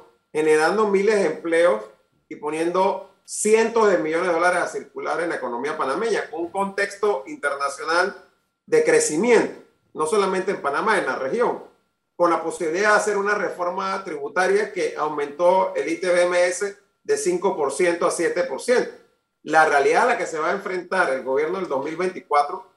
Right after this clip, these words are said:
es que ni siquiera considere aumentar impuestos. No va a haber un proyecto grande de inversión como la ampliación del canal andando en ese momento. Va a haber un mayor endeudamiento del Estado panameño, limitando las posibilidades de inversión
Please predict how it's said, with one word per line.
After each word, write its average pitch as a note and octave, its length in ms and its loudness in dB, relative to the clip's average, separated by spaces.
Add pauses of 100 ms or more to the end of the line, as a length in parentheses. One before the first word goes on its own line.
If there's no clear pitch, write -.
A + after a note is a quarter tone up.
(140)
es D3+ 100 -2
que G#3 160 4
ni F3+ 80 6
siquiera G#3 480 0
considere E3+ 920 -2
aumentar C#3+ 480 -4
impuestos. D3+ 500 -2 (220)
No G3+ 320 6
va G#3+ 100 8
a F#3+ 60 6
haber F3 180 8
un F3 120 -2
proyecto D#3+ 640 -4
grande E3 340 -2
de D3 60 -4
inversión C3 480 -8
como E3 200 -8
la B2 100 -6
ampliación B2 420 -14
del D#3 160 -12
canal C#3 360 -8 (380)
andando D3+ 720 0
en B2+ 100 -6
ese C3+ 240 -4
momento. B2+ 680 -6 (600)
Va F3 120 6
a - 20 4
haber G#3+ 200 6
un F#3 180 6
mayor F3 360 6
endeudamiento D#3+ 800 2
del C#3+ 120 -2
Estado D#3+ 440 0
panameño, C3 600 -10 (360)
limitando D#3 540 -2
las D3 180 0
posibilidades C#3+ 680 -4
de E3 80 -6
inversión C#3 600 -8